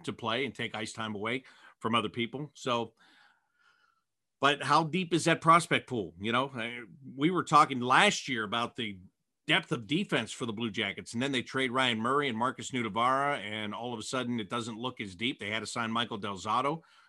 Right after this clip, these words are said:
to make it deep. Um, so I, there's, you know, there's a lot of questions.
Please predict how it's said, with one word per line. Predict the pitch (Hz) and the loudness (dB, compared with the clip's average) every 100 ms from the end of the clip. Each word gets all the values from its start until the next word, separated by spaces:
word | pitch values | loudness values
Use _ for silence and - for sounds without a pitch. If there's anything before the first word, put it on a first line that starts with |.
| _ | _
to | - | -14
make | 92 110 120 | -6 -6 -4
it | 135 | -6
deep. | 120 147 165 _ _ _ _ _ _ - | -2 -4 -4 _ _ _ _ _ _ -8
Um, | 101 104 104 104 95 - _ _ _ _ _ _ | -4 -2 -4 -6 -8 -14 _ _ _ _ _ _
so | - - 117 113 110 - | -14 -4 -2 -2 -2 -6
I, | 110 131 | -8 -8
there's, | 123 131 139 - - _ _ _ _ _ _ _ | -6 -6 -6 -10 -18 _ _ _ _ _ _ _
you | 135 | -18
know, | 127 117 | -14 -4
there's | 147 180 | -2 -2
a | 208 | -2
lot | 226 262 | 0 0
of | 254 | 0
questions. | 240 269 - 170 - | -4 -4 -8 -14 -20